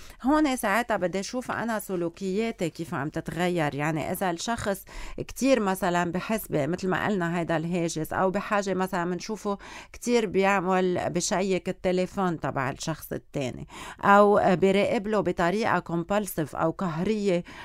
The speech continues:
الصفحات التواصل. هلأ صرنا أكيد يعني بهيدا العالم الرقمي أكتر شي،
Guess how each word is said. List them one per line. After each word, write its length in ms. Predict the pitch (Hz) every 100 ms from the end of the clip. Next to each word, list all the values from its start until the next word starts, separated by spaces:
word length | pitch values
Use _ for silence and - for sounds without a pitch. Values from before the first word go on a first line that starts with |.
| -
الصفحات 1200 | - 170 165 165 165 170 190 - 175 208 202 -
التواصل. 680 | 165 156 185 180 185 180 151
هلأ 240 | 170 170 139
صرنا 360 | 190 208 175
أكيد 300 | 156 247 214
يعني 420 | 202 262 269 214
بهيدا 440 | 185 208 196 226 190
العالم 480 | 165 190 226 185 170
الرقمي 580 | 165 190 220 208 -
أكتر 280 | - - 170
شي، 300 | 175 - 254